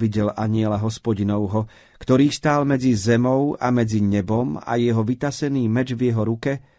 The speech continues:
vystretej na Jeruzalem. A Dávid padol i starší, odiaty v smútočných vrecovinách, padli na svoju tvár. A Dávid povedal Bohu:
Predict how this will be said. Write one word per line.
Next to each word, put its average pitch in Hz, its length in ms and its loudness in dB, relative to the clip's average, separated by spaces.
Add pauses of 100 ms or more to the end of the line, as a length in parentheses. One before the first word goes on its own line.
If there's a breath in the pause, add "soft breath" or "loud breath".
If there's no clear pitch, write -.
(180 soft breath)
vystretej 139 720 -2
na 131 240 -2
Jeruzalem. 104 640 -2 (920)
A 117 80 4
Dávid 131 480 4
padol 143 640 2
i 104 80 -4
starší, 120 880 -2
odiaty 110 480 2
v - 80 -10
smútočných 113 720 0
vrecovinách, 113 720 -2 (580)
padli 135 400 6
na 147 160 0
svoju 131 320 -2
tvár. 87 480 -6 (960)
A 117 160 2
Dávid 147 400 2
povedal 127 400 0
Bohu: 104 320 0